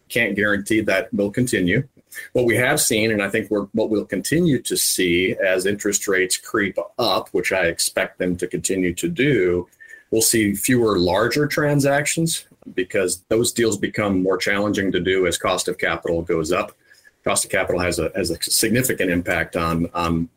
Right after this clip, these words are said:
on those transactions. However, I say that with caution. You know, if the Fed continues to ra-, raise rates or they raise them faster than most folks are currently expecting, uh, we could certainly see an impact. One other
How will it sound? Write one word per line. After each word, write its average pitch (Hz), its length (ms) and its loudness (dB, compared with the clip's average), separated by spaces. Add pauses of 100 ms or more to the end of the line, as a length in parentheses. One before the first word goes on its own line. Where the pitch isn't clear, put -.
(160)
on 85 160 -2
those 90 220 0
transactions. 80 920 -2 (560)
However, 113 560 0 (280)
I 107 60 -2
say 117 240 2
that 113 180 2
with 110 140 -4
caution. 127 460 2
You 117 80 -2
know, 95 120 0
if 98 180 0
the 92 100 -2
Fed 113 360 0
continues 110 460 0
to 110 100 0
ra-, 104 260 2
raise 104 320 0
rates 104 240 0
or 98 100 0
they 87 120 2
raise 92 280 0
them 92 140 -2
faster 101 600 -4 (460)
than 90 120 2
most 101 240 0
folks 101 440 0
are 90 180 0
currently 101 520 0
expecting, 151 680 0 (100)
uh, 90 220 -2
we 85 80 -2
could - 140 -4
certainly 92 340 -2
see 90 220 0
an 80 80 0
impact. - 460 -8 (380)
One 123 300 0
other 110 300 0